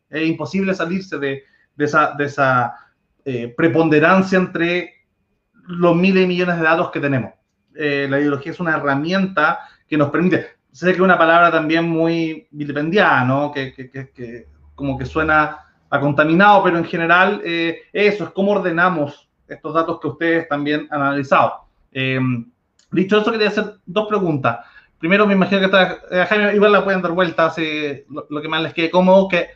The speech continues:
Jaime le había preguntado por interno, ¿cierto? Sobre, sobre Geert Hofstede, no sé cómo se pronuncia, nunca he podido. <laughs> Eh, em,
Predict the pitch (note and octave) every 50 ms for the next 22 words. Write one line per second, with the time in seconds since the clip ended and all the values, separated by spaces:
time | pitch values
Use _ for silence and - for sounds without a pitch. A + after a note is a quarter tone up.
0 | _ _ _ _ _ - F3 F3+ F#3 F3+ F3+ F3 F3+ F3 E3+ E3 D3+ C#3 F3 F3+
1 | F3+ F#3 F#3+ - F#3+ - - _ _ _ - D#3+ D#3 D3 E3 D#3+ D3 C3 - D#3+
2 | D3+ - F3 D#3+ - - D#3+ D#3 D#3 D3 C#3+ C#3+ C#3 C#3 C3+ C3 - D3 C#3+ C#3
3 | C3+ C3 C3 B2 - - _ - B2+ - D#3+ E3+ E3+ E3 E3 - - _ _ -
4 | - - - F3 - - - - - _ - - - - D3+ C#3+ C#3 C#3 C#3 C3+
5 | B2 A#2+ B2 A#2 A#2+ A#2 A2 B2+ A2 A2+ A#2 A2+ A2+ - - A2+ A2+ A2+ A2+ A2+
6 | A2+ A2+ A2+ A2+ A2 G#2 G#2 - - - - - - - _ - C3 B2+ - -
7 | - - - - - D3 - - - - - - - - - _ _ - - B2+
8 | B2+ A#2+ A#2+ A#2+ B2 B2 B2 A#2+ A#2 A#2 A2+